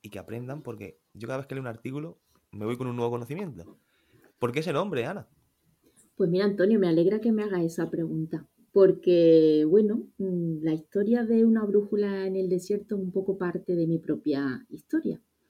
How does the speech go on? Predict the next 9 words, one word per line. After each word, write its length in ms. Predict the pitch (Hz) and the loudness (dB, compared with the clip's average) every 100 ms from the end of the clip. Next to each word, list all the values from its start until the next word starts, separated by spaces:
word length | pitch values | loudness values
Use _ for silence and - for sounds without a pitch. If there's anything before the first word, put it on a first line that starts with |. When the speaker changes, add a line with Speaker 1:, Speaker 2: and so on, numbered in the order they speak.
| _ _ _ _ _ - | _ _ _ _ _ 2
Speaker 2:
Eh, 1400 | 185 180 170 170 165 165 165 160 156 147 147 147 151 143 | 6 8 6 6 6 4 4 2 -2 -4 -6 -8 -8 -2
en 120 | 180 | 4
un 80 | 220 | 8
momento 420 | 233 226 220 208 | 8 8 6 2
u 120 | 202 | 0
otro 260 | 196 208 190 | 0 -4 -2
todos 280 | 180 170 165 | -4 -2 -6
atravesamos, 800 | 160 147 151 - 165 151 135 _ - | -6 -6 -6 -6 -6 -6 -8 _ -16
eh, 680 | 143 143 139 135 - - | -10 -10 -8 -12 -14 -18